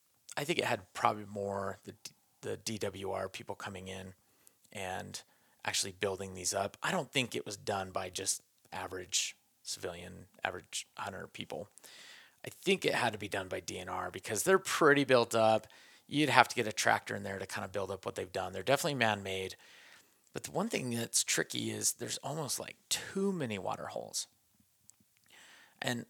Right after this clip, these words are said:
I get it. It's probably all part of the habitat and population, and they've gotta balance all that. So what I read also in this article that's really interesting is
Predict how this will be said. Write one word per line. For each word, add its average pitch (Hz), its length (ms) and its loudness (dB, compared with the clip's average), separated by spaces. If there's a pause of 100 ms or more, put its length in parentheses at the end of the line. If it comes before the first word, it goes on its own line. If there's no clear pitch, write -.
I 120 60 0
get 127 280 8
it. 123 100 2
It's - 160 -4
probably 120 260 2
all 110 120 -4
part 110 180 0
of 101 80 -6
the 101 60 -4
habitat 107 680 2 (100)
and 95 380 -10
population, 101 800 0
and 92 300 -14
they've 101 120 -8
gotta 95 200 -2
balance 104 360 0
all 95 120 0
that. 92 320 -6 (720)
So 107 480 0 (880)
what - 180 -2
I 165 140 10
read 113 420 4 (260)
also 117 340 4
in 110 60 -4
this 107 160 2
article 107 260 0
that's 98 240 -4
really 120 220 0
interesting 104 460 0
is 98 360 0